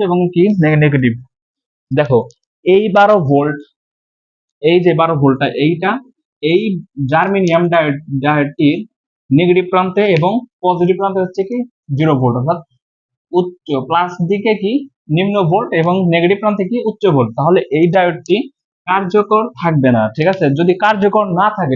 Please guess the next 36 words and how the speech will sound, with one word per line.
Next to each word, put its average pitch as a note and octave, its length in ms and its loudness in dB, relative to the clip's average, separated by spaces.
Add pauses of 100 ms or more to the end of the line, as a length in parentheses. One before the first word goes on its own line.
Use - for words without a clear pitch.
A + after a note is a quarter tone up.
তাহলে E3+ 240 2 (560)
এই F#3+ 220 4 (280)
ডায়োডটি D#3+ 560 -2 (680)
এখানে D#3+ 320 0 (280)
থাকা F3 220 -2
না F#3+ 120 0
থাকা D#3 200 0
সমান, C#3+ 340 0
তাহলে D3+ 200 -2 (100)
এটা E3+ 220 -2
কি F#3+ 180 -6
হবে? F#3+ 140 0
ফাঁকা F3+ 320 -4
থাকবে। C3+ 320 -6 (380)
আর C3+ 80 -2
ফাঁকা G3 320 -2
থাকলে E3+ 260 2 (320)
এখান F3 260 0
থেকে F3 240 2
কোনো E3 220 -4 (140)
প্রবাহ E3+ 260 0 (260)
প্রবাহিত E3+ 400 0
হবে C#3 320 0
না, A#2+ 100 0 (100)
কোনো C#3+ 200 0 (160)
তড়িৎ G3 300 2
প্রবাহিত D#3 320 -2
হবে B2+ 200 0
না। B2 100 2
তাহলে C#3+ 260 -2 (300)
এখানে D#3+ 360 0 (420)
I G3+ 40 0
এর G3+ 160 0
মান G3 200 0
কত F3+ 200 -4
হবে? C#3+ 280 -2